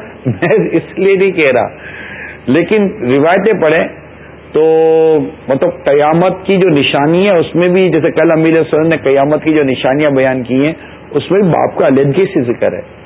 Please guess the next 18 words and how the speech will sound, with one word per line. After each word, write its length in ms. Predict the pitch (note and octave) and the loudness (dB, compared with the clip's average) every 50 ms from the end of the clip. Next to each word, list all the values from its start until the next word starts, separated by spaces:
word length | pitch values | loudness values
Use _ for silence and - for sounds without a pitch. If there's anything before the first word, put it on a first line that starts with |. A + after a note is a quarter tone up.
| - - - - - - - - - - - - - - - | -20 -20 -20 -20 -20 -20 -20 -20 -20 -20 -20 -20 -20 -14 -4
کہ 340 | - C3+ C#3 C#3+ C#3+ D3 C#3+ B2 G2 G2 G#2+ A2+ | -2 0 2 2 2 2 0 0 -2 -6 -6 -6
دوستوں 600 | G#2+ A2+ C#3 D#3 D3+ - - - E3+ E3+ D#3 C#3 | -2 0 0 0 0 -2 -2 -2 0 0 0 0
کو 440 | - D#3+ D#3+ D#3 D#3 D3+ D3 C#3+ - - - - - - - - - - - | 0 0 2 2 4 2 2 0 -2 -6 -14 -20 -20 -20 -20 -20 -16 -4 -2
اہمیت 460 | A#2+ C3 C3+ D3 D#3+ F3+ F3+ D3+ C#3 | 0 2 2 2 2 2 0 0 0
دے 180 | D#3 D#3+ D#3+ D3+ | 0 2 2 2
گا، 240 | F3+ F#3+ A3 G#3+ - - - - - - - - - | 2 2 2 0 -2 -4 -12 -20 -20 -20 -20 -10 -4
باپ 360 | B2 B2+ C3 C#3 D3+ D3 - | -2 0 0 0 0 -2 -2
کو 200 | - D#3+ - - | -2 -2 0 0
اہمیت 360 | B2 B2+ B2 B2+ B2+ B2+ A#2+ A#2 | 0 0 0 0 0 0 -2 -2
نہیں 120 | A#2 A#2 | -6 -4
دے 200 | A2+ G#2+ G2+ G2 | -2 0 0 0
گا، 40 | G2+ G#2+ | 0 0
وہاں 120 | A#2 C3 B2 | 2 2 2
لفظ 540 | A#2+ B2 C3+ C3 A#2+ D3 D#3 C3+ A#2 A2 A#2+ | 2 2 2 0 2 0 0 0 0 0 0
باپ 260 | B2+ C#3 C#3+ - - | 0 0 0 0 0
کا 140 | C3 A#2 G2+ | -2 0 0
ذکر 280 | G#2+ G#2 - G2 - | -2 -4 -4 -6 -8
ہے۔ 80 | - | -8